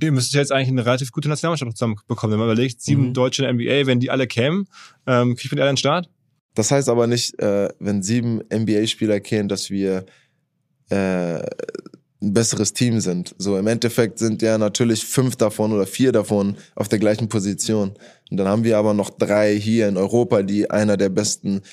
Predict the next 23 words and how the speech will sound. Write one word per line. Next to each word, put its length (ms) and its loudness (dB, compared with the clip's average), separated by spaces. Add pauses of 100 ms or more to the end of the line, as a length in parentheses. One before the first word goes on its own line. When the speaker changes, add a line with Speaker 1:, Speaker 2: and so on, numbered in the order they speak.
Speaker 2:
Big 300 -2
Men 240 0
sind, 240 -2
zum 180 -2
Beispiel 400 -4
wie 320 -2 (340)
Vogtmann, 800 0
wie 180 -2
Tibor 400 0
Pleiss, 540 2
wie, 380 -2 (360)
äh, 280 -2
Thielmann 420 2
hat 140 2
eine 120 2
sehr, 180 2
sehr 140 0
gute 260 -2
Saison 280 -2
gespielt. 460 -2
Also 300 -4 (280)
man 200 -2
muss 520 0